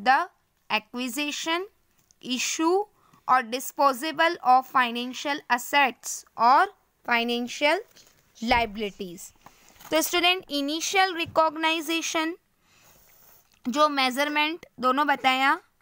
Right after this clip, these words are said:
all financial instrument are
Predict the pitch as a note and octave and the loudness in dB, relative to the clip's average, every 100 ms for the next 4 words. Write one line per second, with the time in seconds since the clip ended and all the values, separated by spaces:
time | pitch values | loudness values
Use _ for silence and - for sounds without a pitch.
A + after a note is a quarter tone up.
0 | - C#4 D#4+ G4+ - D#4+ C#4+ D4 D4+ - | 2 4 6 4 0 0 0 -6 -12 -8
1 | D#4+ D#4+ - C4+ C4 - C#4+ D4 D4 C4+ | -6 -6 -8 -12 -12 -12 -6 -2 2 2
2 | B3+ D4+ - _ _ _ _ _ _ _ | 0 -6 -16 _ _ _ _ _ _ _
3 | B3+ C4 B3+ D4+ | 2 4 4 2